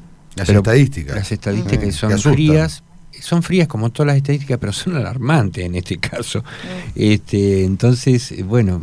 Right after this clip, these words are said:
Speaker 2: un poco vos de eso decías, los ejes de trabajo que se han fijado para este año. Y bueno, ¿y cómo seguir adelante, Lara, de, al menos desde el área que, que vos estás hoy ocupando y, y dirigiendo, ¿no?
Speaker 3: Eh, desde la Dirección Nacional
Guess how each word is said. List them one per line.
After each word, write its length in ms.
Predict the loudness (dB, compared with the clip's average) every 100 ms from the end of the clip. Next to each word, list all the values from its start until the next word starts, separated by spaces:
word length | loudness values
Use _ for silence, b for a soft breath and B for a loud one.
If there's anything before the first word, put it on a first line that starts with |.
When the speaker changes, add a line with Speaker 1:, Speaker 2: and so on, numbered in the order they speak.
| -2
Speaker 2:
un 180 | -2
poco 280 | 0 -2 0
vos 200 | 0 2
de 100 | 2
eso 180 | 0 0
decías, 460 | -2 -2 -2 -2 -6 -16
los 240 | -8 -4 -4
ejes 180 | -2 -2
de 80 | -2
trabajo 420 | -2 -2 0 0
que 100 | -2
se 140 | -2 -2
han 100 | -2
fijado 340 | -4 -2 -2
para 140 | -2 -4
este 160 | -4 0
año. 240 | 2 0 -2 B B B B B -8
Y 80 | 2
bueno, 200 | 4 4
¿y 40 |
cómo 220 | 2 2
seguir 220 | 2 0 0
adelante, 520 | 0 0 0 0 0
Lara, 280 | 0 0 0
de, 160 | 0 0
al 80 |
menos 260 | 0 2 2
desde 260 | 2 0 0
el 80 | 0
área 320 | 2 0 0
que, 320 | -2 -4 -4
que 100 | -4 -4
vos 240 | -4 -6
estás 260 | -8 -8 -4
hoy 800 | -2 -2 -2 -4 -4 -4 -4 -8 -12
ocupando 480 | -14 -12 -6 2 4
y, 80 | 4
y 200 | 2 -2
dirigiendo, 560 | -4 -4 -4 -2 -2 -2
¿no? 80 | -6 -6 B B B B B -12
Speaker 3:
Eh, 300 | -6 -4 -2 -2
desde 240 | -2 0
la 340 | 0 0 -2
Dirección 760 | -4 -6 -6 -6 -4 -2 -2 -2
Nacional 840 | -4 -8 -10 -6 -4 -4 -4 -6